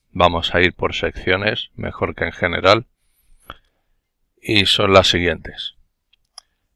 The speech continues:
En la primera, vamos por orden cronológico, de más antigua a más moderna. La,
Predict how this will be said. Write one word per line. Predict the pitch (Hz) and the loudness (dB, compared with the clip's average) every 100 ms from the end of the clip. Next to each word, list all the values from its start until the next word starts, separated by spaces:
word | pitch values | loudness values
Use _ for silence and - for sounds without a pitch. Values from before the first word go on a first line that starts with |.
| - | -4
En | 98 | 2
la | 92 | 4
primera, | 87 92 92 101 120 147 - _ - | 4 0 2 2 2 -4 -12 _ -6
vamos | 95 92 | -6 -4
por | - 95 | -2 0
orden | 95 95 87 | 4 4 2
cronológico, | 82 90 87 90 98 - 101 117 | -2 -4 -2 0 0 -2 -2 0
de | 101 | 0
más | 90 92 | 0 -2
antigua | 90 85 92 90 87 | -4 -4 -2 2 2
a | |
más | 85 87 | 2 -2
moderna. | 85 85 87 101 110 110 _ _ _ _ _ _ _ _ _ _ _ _ | -2 0 0 2 -2 -4 _ _ _ _ _ _ _ _ _ _ _ _
La, | - 92 87 85 82 80 80 85 - | -8 0 4 6 6 2 -2 -6 -12